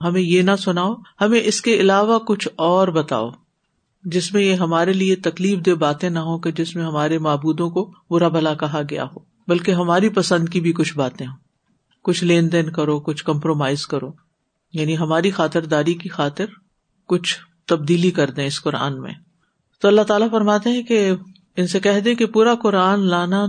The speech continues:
تو دور کی بات ہے، میں اپنی طرف سے ایک حرف کی تبدیلی بھی نہیں کر سکتا۔ میرا کام تو صرف یہ ہے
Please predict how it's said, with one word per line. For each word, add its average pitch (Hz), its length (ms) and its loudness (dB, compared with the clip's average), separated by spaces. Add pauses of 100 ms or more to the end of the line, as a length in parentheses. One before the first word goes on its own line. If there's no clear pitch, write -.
تو 190 100 0
دور 180 260 0
کی 196 180 -4
بات 175 420 0
ہے، 247 220 -4
میں 190 260 -2
اپنی 180 380 -2
طرف 180 280 0
سے 214 120 -2
ایک 208 180 -2
حرف 196 200 -2
کی 220 120 -4
تبدیلی 180 420 0
بھی 175 100 0
نہیں 170 120 0
کر 170 140 -4
سکتا۔ - 400 -16 (480)
میرا 185 300 2
کام 175 320 0
تو 170 140 -2
صرف 202 320 -4
یہ 170 180 2
ہے 175 280 -4